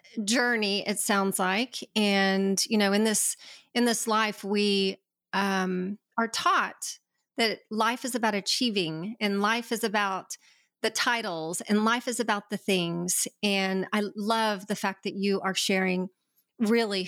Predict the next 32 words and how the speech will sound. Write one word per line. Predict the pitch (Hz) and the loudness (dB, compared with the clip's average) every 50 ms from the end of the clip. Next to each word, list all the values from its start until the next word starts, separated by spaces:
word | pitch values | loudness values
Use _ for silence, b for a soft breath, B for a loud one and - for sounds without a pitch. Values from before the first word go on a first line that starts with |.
| - - | -6 -2
who | 226 214 202 196 190 180 185 185 - | 0 2 2 2 2 0 -2 -4 0
you | 202 196 196 175 - - | 2 2 2 2 0 0
are | 180 175 170 175 196 220 269 311 330 - - - | -2 0 0 0 0 0 0 0 -2 -4 0 2
in | 202 190 | 2 4
the | 185 - - 185 | 4 2 0 -2
essence | 185 - - 208 220 226 226 - - - - - - | 0 0 0 2 0 2 0 0 -2 -2 -4 -4 -4
of | 196 180 | -4 0
your | 185 180 180 | 0 0 0
being. | 175 202 190 180 196 247 320 403 403 403 403 B B B B B B B B B B _ - | 2 2 4 4 4 4 4 2 0 0 -4 B B B B B B B B B B _ -4
And | 214 220 208 202 190 185 185 180 175 175 175 - - - - | -2 0 0 -2 -2 -2 -2 -2 -2 -2 -4 -6 -8 -8 -4
because, | 220 214 214 - 240 214 202 - | -4 -2 0 0 -2 0 0 0
you | 214 | 2
know, | 208 202 190 196 | 2 2 2 2
when | 196 196 196 196 196 | 2 2 2 2 2
you | 185 196 | 0 0
strip | - - 233 220 226 | 0 0 0 0 0
away | 208 208 208 | 0 2 2
the | 190 196 | 0 -2
titles | 190 - - 196 202 202 208 208 202 196 202 196 - | -4 -4 -4 -2 -2 -2 -2 -4 -4 -4 -4 -4 -4
and | 175 180 | -4 -2
you | 180 | 0
strip | - - - 214 202 - | -2 0 0 0 -2 2
away | 214 202 190 196 190 190 190 185 185 185 B B B B B - | 2 2 2 2 2 2 2 0 0 0 B B B B B 0
the | 190 208 | 2 2
material | 208 202 - 254 226 220 220 220 214 214 | 2 2 2 2 2 2 2 2 0 -2
things | - - 220 202 202 202 202 202 208 - | 0 0 2 2 2 2 2 0 0 0
and | 214 196 196 | 2 2 2
you | 190 190 180 | 2 2 2
strip | - - - - - - 214 220 208 - | 0 0 0 -2 -2 0 0 0 2 2
away | 226 208 196 208 196 190 190 185 190 190 190 190 | 2 2 4 4 4 2 2 2 2 0 0 0
the | - 196 196 | -2 -4 -6
careers, | - - - 190 196 202 196 202 202 202 196 202 202 196 - - - | -4 -4 -2 0 2 2 2 4 2 2 2 2 0 0 -2 -2 -4